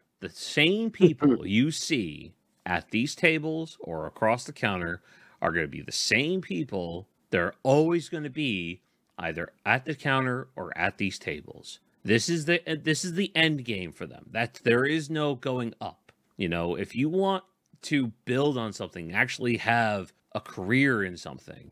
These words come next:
Speaker 1: look into something that's more practical, something that everybody needs." And that inspired him to go into cooking.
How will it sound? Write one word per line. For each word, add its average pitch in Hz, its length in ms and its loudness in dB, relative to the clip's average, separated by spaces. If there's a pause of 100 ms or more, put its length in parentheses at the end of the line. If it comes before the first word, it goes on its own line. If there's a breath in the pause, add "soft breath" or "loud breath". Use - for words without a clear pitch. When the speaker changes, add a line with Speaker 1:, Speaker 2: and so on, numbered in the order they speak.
Speaker 1:
look 123 300 0
into 165 180 0
something 143 380 -4
that's 120 180 -4
more 113 160 0
practical, - 840 0 (300)
something 139 440 4
that 131 260 2 (360)
everybody 127 800 0
needs." - 540 -12 (260)
And 117 640 8 (320)
that 131 280 2
inspired 147 680 -2
him 80 380 -12 (260)
to 123 640 2
go 90 160 -2
into 92 140 -4
cooking. 127 400 -2